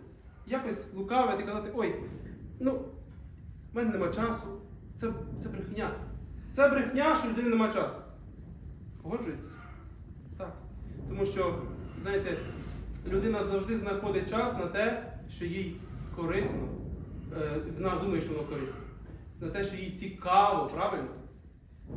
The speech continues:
Як часто буває, батьки не мають часу на своїх дітей.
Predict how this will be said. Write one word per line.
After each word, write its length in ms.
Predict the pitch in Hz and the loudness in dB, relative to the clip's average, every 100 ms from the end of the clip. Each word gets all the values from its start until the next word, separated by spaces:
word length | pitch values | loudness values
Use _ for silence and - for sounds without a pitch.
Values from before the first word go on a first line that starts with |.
| - - | -6 -4
Як 140 | 269 | -6
часто 320 | - 196 196 | -2 0 0
буває, 640 | 160 156 196 185 151 151 - - - - - - - - - | -2 0 2 4 2 0 -8 -14 -18 -16 -14 -12 -12 -12 -6
батьки 560 | 160 - 214 196 - - - - - | -6 -4 -2 -2 -4 -8 -12 -12 -8
не 100 | 156 | -2
мають 300 | 160 175 151 - - - | 0 0 0 -4 -10 -8
часу 400 | 170 170 170 156 - - - - | -6 -6 -6 -10 -10 -14 -14 -12
на 80 | 147 | -10
своїх 380 | 147 143 143 | -8 -8 -8
дітей. 240 | 147 143 | -8 -8